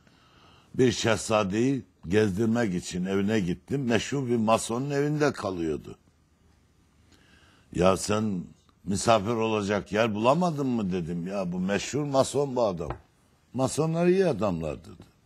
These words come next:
<laughs> Yani. Onun için beni geçenlerde Abdülmecid'in, Sultan Abdülmecid'in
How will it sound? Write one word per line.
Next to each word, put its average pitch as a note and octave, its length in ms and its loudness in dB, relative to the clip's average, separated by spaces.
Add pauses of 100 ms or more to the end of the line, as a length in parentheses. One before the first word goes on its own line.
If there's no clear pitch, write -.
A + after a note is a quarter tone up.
(840)
<laughs> - 1700 -14
Yani. B1 180 -12 (1500)
Onun C3+ 260 4
için C3 280 2
beni B2 220 4
geçenlerde A#2+ 840 4 (2250)
Abdülmecid'in, A2+ 1040 0 (3250)
Sultan G#2+ 520 4
Abdülmecid'in F#2 920 -2